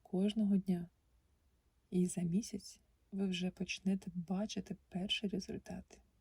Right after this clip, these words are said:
У вас з'явиться змога бачити те,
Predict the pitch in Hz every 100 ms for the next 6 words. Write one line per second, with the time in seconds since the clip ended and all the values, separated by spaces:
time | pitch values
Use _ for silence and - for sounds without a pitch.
0 | _ _ _ _ _ _ _ _ _ _
1 | _ _ _ _ _ _ _ _ _ _
2 | _ _ _ _ _ _ _ 185 180 180
3 | 196 185 190 - 190 185 - 190 190 226
4 | 220 185 180 180 185 - 185 - - 202